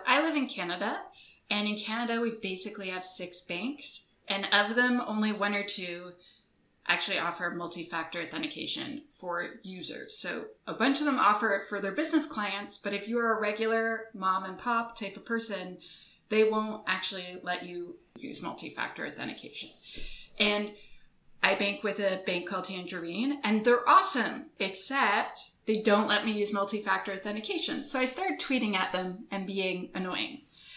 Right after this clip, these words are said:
And I was like, "Hey, Tangerine, <laughs> I'd really like to have multi-factor authentication." So then, 'cause I'm me, and I get obsessed with, like, topics. So then I wrote a blog post, and I explained what multi-factor authentication is and then why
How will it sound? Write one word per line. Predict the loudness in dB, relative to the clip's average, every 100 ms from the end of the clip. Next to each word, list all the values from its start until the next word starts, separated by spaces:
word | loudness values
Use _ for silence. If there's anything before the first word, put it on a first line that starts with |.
| -6
And | -2
I |
was | 0
like, | -2
"Hey, | 4 4 6
Tangerine, | 6 6 6 6 4 -2 -8
<laughs> | -6 -6 -6 -8 -8 -10 -6 -2 -2 -2 -6 -6 -8 -8 -2
I'd | 4
really | 6 6
like | 8 6 6
to |
have | 6
multi-factor | 6 4 4 4 6 4
authentication." | 4 4 4 2 2 2 2
So | 8
then, | 8 8 2 -6 -14 -18 -20 -20 _ _ 0
'cause | 2 4
I'm | 4 4
me, | 4 2 0 -4 -10 _ _ _ _ -2
and | 2
I | 4
get | 4 4
obsessed | 0 -2 -2 -2 -2 -4
with, | -6 -6 -6
like, | -4 -4 -8
topics. | -12 -8 -2 -2 -2 -8 -10 -12 -4
So | 2
then | 4 6
I | 8
wrote | 8 6
a |
blog | 4 2 2
post, | -4 -8 -8 -6
and | -6
I |
explained | -6 -2 0 2
what | 2 4
multi-factor | 2 0 0 0 0 -4
authentication | -4 -6 -6 -4 -4 -2
is | 0 0 0 -4 -6
and | -4
then | -4 -2
why | 2 2 2 -4